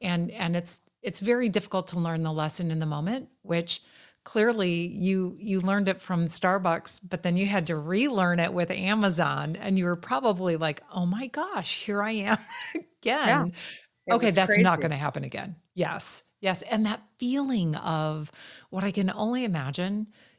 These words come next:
Speaker 1: had to have been a paralyzing vulnerability, actually, 'cause it's your
Speaker 2: It
Speaker 1: business. It's your whole business.
Speaker 2: Yeah. And,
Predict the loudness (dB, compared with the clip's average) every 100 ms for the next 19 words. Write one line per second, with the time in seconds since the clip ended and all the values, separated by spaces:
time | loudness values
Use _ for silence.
0 | -10 -2 0 0 -2 -2 -2 -2 -2 -4
1 | -6 -8 -8 -8 -14 -4 -2 0 0 -2
2 | -2 -4 -4 -6 -10 _ -10 -4 -2 -2
3 | -4 -4 -4 -6 -10 -18 _ _ -12 -8
4 | -6 -8 -8 -16 _ _ _ _ _ -6
5 | -2 0 0 -2 0 0 0 -2 -2 -2
6 | -6 -6 -6 -6 -2 -2 -2 -6 -8 -6
7 | -4 0 0 0 -6 _ _ 0 0 0